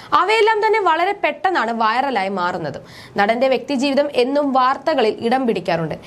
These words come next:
ഈ അടുത്താണ് കരൾ രോഗത്തെ തുടർന്ന് അതീവ ഗുരുതരാവസ്ഥയിലേക്ക് നടൻ പോയത്. വൈകാതെ രോഗത്തെ തോൽപ്പിച്ച് സാധാരണ ജീവിതത്തിലേക്ക് നടൻ തിരിച്ചെത്തുകയും ചെയ്തിരുന്നു.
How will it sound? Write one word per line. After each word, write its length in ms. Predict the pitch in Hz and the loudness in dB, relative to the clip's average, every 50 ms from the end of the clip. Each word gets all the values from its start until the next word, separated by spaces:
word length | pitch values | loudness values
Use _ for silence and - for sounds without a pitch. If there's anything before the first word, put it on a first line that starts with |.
| - - - - - | -18 -20 -20 -2 2
ഈ 120 | 320 339 392 | 4 4 4
അടുത്താണ് 400 | 440 427 427 427 427 415 403 440 | 4 2 2 2 0 0 0 0
കരൾ 340 | 440 - 359 320 320 320 349 | 0 0 0 0 0 0 0
രോഗത്തെ 380 | 311 381 381 349 392 392 403 | 0 0 0 0 0 0 0
തുടർന്ന് 380 | 392 - 330 285 277 233 202 175 | 0 0 2 2 2 0 0 -4
അതീവ 440 | - - 208 214 208 247 262 269 294 | -4 -4 -4 -4 -2 -2 0 0 0
ഗുരുതരാവസ്ഥയിലേക്ക് 1120 | 269 240 214 226 233 233 247 269 269 277 285 285 - 302 285 277 262 220 - - 214 220 | 0 0 -2 0 0 2 2 2 2 0 -2 -2 -2 0 2 2 2 0 0 -2 -2 -2
നടൻ 280 | 214 196 190 196 202 196 | 0 0 0 -2 -2 0
പോയത്. 300 | 202 180 175 165 143 - - | 0 0 0 0 -2 -4 -2
വൈകാതെ 400 | - 180 180 180 214 214 233 240 | 0 0 2 2 2 2 2 2
രോഗത്തെ 400 | 240 233 214 214 220 240 240 262 | 4 4 2 2 2 0 -2 0
തോൽപ്പിച്ച് 440 | 262 262 254 240 233 240 233 - 208 | 0 2 0 0 0 -4 -4 -2 -4
സാധാരണ 640 | 220 220 254 226 220 233 233 262 262 277 277 294 | -2 0 0 2 2 0 0 2 0 0 2 0
ജീവിതത്തിലേക്ക് 600 | 302 247 240 277 262 269 277 - 233 202 196 233 | 0 0 0 0 0 0 0 0 0 0 0 0
നടൻ 240 | 214 220 214 220 233 | -2 0 -2 -2 -2
തിരിച്ചെത്തുകയും 680 | 233 233 277 277 311 269 285 247 196 - 190 190 196 214 | -2 0 0 0 2 2 2 0 2 0 0 0 0 0
ചെയ്തിരുന്നു. 460 | 202 208 175 170 165 160 147 139 - | 0 0 0 0 0 -2 -2 -6 -10